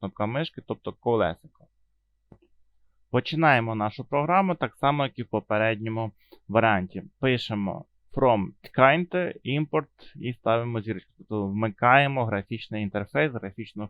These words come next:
форму. Далі прописуємо, підключаємо функцію message box, щоб вона працювала в нашому, нашій програмі.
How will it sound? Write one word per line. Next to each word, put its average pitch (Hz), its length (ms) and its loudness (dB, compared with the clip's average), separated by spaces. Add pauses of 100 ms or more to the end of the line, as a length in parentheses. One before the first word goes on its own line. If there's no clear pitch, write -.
форму. 107 320 -6 (760)
Далі 190 580 4 (240)
прописуємо, 135 920 0 (420)
підключаємо 117 920 2
функцію 165 420 -4
message 110 500 -4
box, 135 220 0
щоб - 260 -12
вона 107 600 0 (180)
працювала 110 600 0
в 98 120 -4
нашому, 98 480 -4
нашій 117 340 -2
програмі. - 600 -8